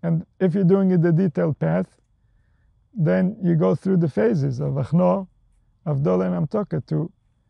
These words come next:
bring it back to the highest place you can,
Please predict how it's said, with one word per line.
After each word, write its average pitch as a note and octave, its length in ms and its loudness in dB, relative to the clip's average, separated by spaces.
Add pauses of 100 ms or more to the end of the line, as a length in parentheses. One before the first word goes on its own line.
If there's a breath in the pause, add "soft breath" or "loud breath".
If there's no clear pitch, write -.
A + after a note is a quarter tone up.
(360)
bring G3+ 260 2
it E3+ 180 4
back F#3+ 360 0
to F3 320 -2 (280)
the D#3 100 0
highest A3 420 2
place G#3+ 300 0
you F3 100 -2
can, F#3+ 460 -4